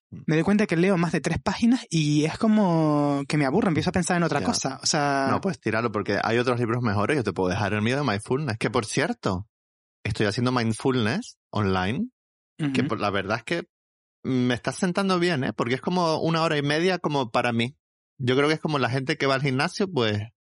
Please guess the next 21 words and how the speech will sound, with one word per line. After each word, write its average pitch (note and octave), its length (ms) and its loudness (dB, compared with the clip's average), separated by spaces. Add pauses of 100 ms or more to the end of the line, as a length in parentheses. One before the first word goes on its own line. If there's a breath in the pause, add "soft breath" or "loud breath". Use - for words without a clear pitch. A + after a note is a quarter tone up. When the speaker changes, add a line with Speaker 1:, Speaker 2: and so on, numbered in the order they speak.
(540)
Speaker 1:
y A2 100 2
he G2+ 60 2
descubierto C3 560 0
que - 80 -8
estoy A2 160 0
haciendo C#3+ 240 -2
Mindfulness C#3 640 -2 (280)
en A2 120 0
una A2 120 2
sesión A2+ 460 -2
de G#2 80 2
grupo A#2+ 400 -2 (420)
con G#2 140 -2
uno G2+ 220 2
de C3 60 2
los F3 100 0
Volcaners. C#3 800 -2 (240)
Speaker 2:
¿En A#2 160 0
serio? D3+ 460 0
Speaker 1:
<laughs> G#2+ 260 -2 (800)
Sí. C#3 480 -2